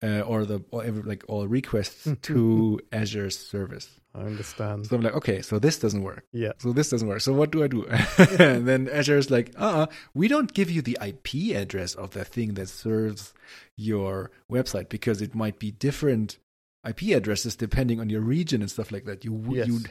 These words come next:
Speaker 1: have to use a C name."
Speaker 2: Ah.
Speaker 1: And I'm like, Okay, this is this might be a problem.
Speaker 2: Yes. Ah, that's, that's tricky. So have you got anything to get around that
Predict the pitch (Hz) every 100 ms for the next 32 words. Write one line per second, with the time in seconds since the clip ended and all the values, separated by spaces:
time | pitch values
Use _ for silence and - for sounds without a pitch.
0 | - 156 185 - 156 143 131 - 147 110
1 | 101 - _ _ 120 147 - 120 156 131
2 | 98 - 123 117 107 - _ 143 - 196
3 | 110 135 - _ _ _ _ _ _ _
4 | _ _ _ - 165 185 311 277 151 -
5 | _ _ _ _ - - 135 - 269 254
6 | 113 101 113 123 165 101 131 - - -
7 | - _ _ _ _ _ _ _ _ _
8 | _ _ _ _ 135 156 127 104 _ _
9 | - 123 - - - - - - 139 -
10 | 101 127 208 - - - 135 139 156 151
11 | - 135 143 143 110 110 110 117 104 107
12 | 113 113 104 104